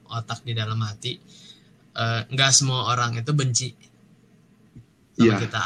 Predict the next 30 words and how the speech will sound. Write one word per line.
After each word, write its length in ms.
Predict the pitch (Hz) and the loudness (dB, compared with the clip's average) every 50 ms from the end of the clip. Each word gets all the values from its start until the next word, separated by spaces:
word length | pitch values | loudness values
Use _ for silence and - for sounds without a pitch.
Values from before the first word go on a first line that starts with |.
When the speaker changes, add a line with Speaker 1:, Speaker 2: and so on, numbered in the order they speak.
| 120 | 0
Speaker 1:
Ada 220 | 131 143 147 - - | 2 2 2 4 2
orang 240 | 131 127 131 139 139 | 2 0 0 0 0
yang 140 | 131 120 - | -2 -2 -2
emang 220 | 113 117 117 117 117 | -2 -2 -2 0 -2
menghargai 460 | 113 110 107 107 110 113 107 110 107 107 | -2 -2 -4 -4 -4 -4 -4 -4 -4 -6
kita, 240 | - 104 - 117 123 123 | -8 -10 -8 -6 -6 -4
yang 160 | 120 117 113 | -4 -2 -2
mau 140 | 110 110 113 | -2 0 0
denger, 400 | 113 113 113 107 113 120 123 127 - - - - - - - - - - - - _ - - - - _ - - _ - - - | 0 0 0 0 0 0 -2 -4 -8 -14 -20 -20 -20 -20 -20 -20 -20 -20 -20 -20 _ -20 -20 -20 -20 _ -20 -20 _ -20 -10 -4
denger 240 | 120 120 127 139 143 147 | -2 0 0 0 0 0
dengan 240 | 131 123 120 123 120 110 | 0 0 0 0 0 0
terbuka 480 | 120 123 120 120 120 - 131 131 - - 123 | 2 2 2 0 0 0 0 0 0 0 -2
gitu. 220 | 117 113 - 104 104 - - _ - - - - - - _ _ | -4 -4 -4 -6 -8 -8 -14 _ -20 -20 -20 -20 -20 -20 _ _
Menerima 480 | - 123 127 123 123 127 123 123 123 123 120 | -8 -8 -8 -6 -6 -6 -4 -2 -2 0 2
masukan 380 | 120 110 98 95 92 - - 120 | 4 4 4 4 4 2 2 2
Speaker 2:
Iya. 40 | 117 113 | 2 2
Speaker 1:
dari 120 | 113 113 - | 2 0 -2
kita 320 | 110 104 - 131 135 139 | -4 -4 0 0 0 0
dengan 240 | 135 120 110 107 107 | 0 0 0 0 -2
terbuka. 540 | 107 104 104 104 104 - - 110 110 - - | -2 -4 -6 -6 -8 -8 -6 -6 -6 -6 -4
Nah, 240 | 113 107 101 95 92 - - | -6 -6 -6 -6 -8 -10 -8
kita 240 | 127 120 - 127 127 120 | -6 -2 0 0 2 2
juga 320 | 113 113 113 143 160 - | 0 0 2 2 0 2
harus 240 | - 147 127 131 127 - 127 | 2 0 0 2 0 0 0
menerima 300 | 123 120 120 120 120 117 | 0 0 2 2 2 2
masukan 480 | 120 113 110 - - 117 - 113 110 113 | 2 0 0 -2 -2 -2 -2 -2 0 0
dari 220 | 113 110 110 110 107 | 0 0 0 -2 -4
mereka 320 | 104 101 98 98 - 131 | -4 -8 -12 -10 -10 -6
dengan 240 | 131 127 123 120 117 | -4 -2 -2 0 0
terbuka. 480 | 113 107 110 110 107 - 113 107 - | 0 -2 -2 -4 -2 -2 -2 -2 -2